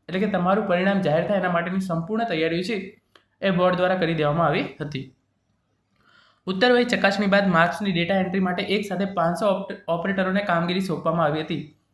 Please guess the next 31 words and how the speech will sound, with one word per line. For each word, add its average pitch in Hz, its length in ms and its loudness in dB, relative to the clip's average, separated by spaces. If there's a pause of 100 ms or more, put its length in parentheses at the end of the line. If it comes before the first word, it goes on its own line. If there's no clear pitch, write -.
(160)
સૂત્રો 208 300 -2
કહે 208 160 0
છે 208 120 -2
કે 214 100 -2
ધોરણ 175 300 0
બાર 190 160 4
સાયન્સનું 185 440 0
પરિણામ 185 260 0
સૌથી 185 300 -4
પહેલાં 180 360 -2
તૈયાર 170 220 0
કરી 165 160 -4
દેવામાં 160 320 -2
આવ્યું 147 180 -4
છે. 160 40 -14
એટલે - 600 -14
કે 202 80 -2
સૌથી 185 300 -2
પહેલાં 185 280 0
ધોરણ 170 280 0
બાર 170 160 4
સાયન્સનું 170 400 0
પરિણામ 196 340 0 (220)
આવશે, 190 260 0 (240)
એના 175 140 0
પછી 180 200 -2
ધોરણ 165 400 0 (760)
દસનું 180 360 -2
પરિણામ, 214 320 2 (2250)
પણ 214 100 0 (120)
આખરી 185 340 2